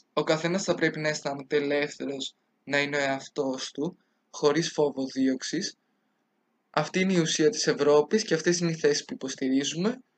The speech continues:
Η παρούσα πρώτη στρατηγική σε επίπεδο Ευρωπαϊκής Ένωσης θα ενισχύσει τις κοινές μας προ-, προσπάθειες, ε, να διασφαλίσουμε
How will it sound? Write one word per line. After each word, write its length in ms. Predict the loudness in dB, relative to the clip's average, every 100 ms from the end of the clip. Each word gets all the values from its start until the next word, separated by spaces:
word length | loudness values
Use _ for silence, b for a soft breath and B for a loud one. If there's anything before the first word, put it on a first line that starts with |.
| _ _ _ _ _
Η 120 | 0
παρούσα 600 | 6 6 6 4 4 4
πρώτη 380 | 4 6 6 2
στρατηγική 640 | 0 0 0 -4 -4 -2
σε 140 | 2 2
επίπεδο 420 | 2 0 2 2
Ευρωπαϊκής 680 | 2 2 0 -2 -4 -4 -6
Ένωσης 720 | 0 0 0 -4 -6 -6 -6 -10 _ _ _ _ _
θα 140 | 0
ενισχύσει 680 | 2 0 -2 -2 -2 -2 -4
τις 360 | -4 -4 -4 -6
κοινές 360 | -4 0 0
μας 120 | -2
προ-, 220 | -8 -10 -12 _ _ _
προσπάθειες, 920 | -8 -6 -2 0 0 2 2 2 0 _ _ _ _ _ _ _ _
ε, 360 | 0 4 6 4
να 200 | 2 2
διασφαλίσουμε 880 | 4 4 4 4 4 4 0 0